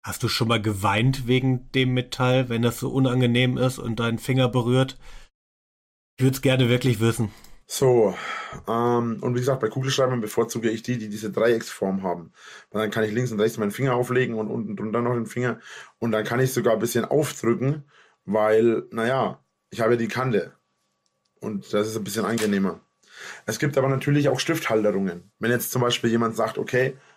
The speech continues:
Speaker 2: äh, er hätte auch gerne so eine Dreiecksform, dann kann man sich so ein Gummiteil besorgen. Dann kann man sich so ein Gummiteil besorgen, was die, die Hand angenehmer hält.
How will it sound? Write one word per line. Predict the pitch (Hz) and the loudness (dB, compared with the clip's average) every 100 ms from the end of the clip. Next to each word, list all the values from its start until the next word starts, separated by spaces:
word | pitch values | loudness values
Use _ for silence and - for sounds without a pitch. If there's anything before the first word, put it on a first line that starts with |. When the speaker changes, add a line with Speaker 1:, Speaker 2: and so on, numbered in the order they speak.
| _ | _
Speaker 2:
äh, | 123 | -2
er | 117 117 | 0 2
hätte | 127 131 | 2 2
auch | 139 | 0
gerne | 139 127 | 0 2
so | |
eine | 117 107 | 2 2
Dreiecksform, | 123 139 139 - 139 165 151 - - - | 2 0 -2 0 0 0 -4 -16 -20 -10
dann | 123 120 | -4 -2
kann | 120 131 | 0 2
man | 131 | 2
sich | 117 - | 0 -2
so | 117 | 0
ein | 110 | 2
Gummiteil | 135 156 143 131 | 2 2 2 0
besorgen. | 131 135 - 131 143 180 180 _ _ _ _ _ _ _ - - - _ _ _ _ _ _ _ _ - | 2 0 2 0 0 -4 -8 _ _ _ _ _ _ _ -20 -20 -20 _ _ _ _ _ _ _ _ -10
Dann | 110 | -4
kann | 120 | 0
man | 131 | 0
sich | 123 | 0
so | |
ein | 117 | 2
Gummiteil | 135 143 143 | 2 4 2
besorgen, | 131 135 127 127 123 | 2 2 2 2 0
was | 110 113 | 0 -2
die, | 117 60 95 110 | -2 -2 -4 -4
die | 107 107 | -4 -2
Hand | 127 127 - | -2 -2 -2
angenehmer | 120 117 113 104 98 | 0 0 0 0 0
hält. | 110 107 - | 0 0 -2